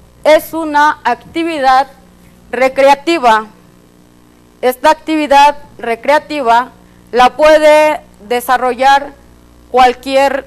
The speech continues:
ser humano de cualquiera edad. Su objetivo es divertirse y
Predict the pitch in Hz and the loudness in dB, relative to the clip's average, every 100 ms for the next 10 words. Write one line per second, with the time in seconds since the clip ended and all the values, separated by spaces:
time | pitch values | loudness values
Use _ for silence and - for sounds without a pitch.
0 | - - - 254 254 262 269 294 262 233 | -16 -20 -6 -2 -2 -2 0 0 0 -4
1 | 233 - _ _ - 202 240 269 285 277 | -8 -14 _ _ -20 -6 0 0 0 -4
2 | - 226 202 - 233 220 226 214 - 196 | -4 -2 -2 -4 -4 0 0 -2 -6 -8
3 | 185 180 - _ _ _ _ _ _ - | -6 -8 -10 _ _ _ _ _ _ -8
4 | 240 233 262 262 339 302 220 226 226 _ | -8 -6 -6 -6 -8 -6 -4 -6 -8 _
5 | 214 208 226 226 254 262 - 330 311 - | -14 -12 -12 -8 -8 -8 -8 -8 -8 -6
6 | 262 294 - _ _ _ _ 285 320 349 | -6 -6 -12 _ _ _ _ -10 -8 -8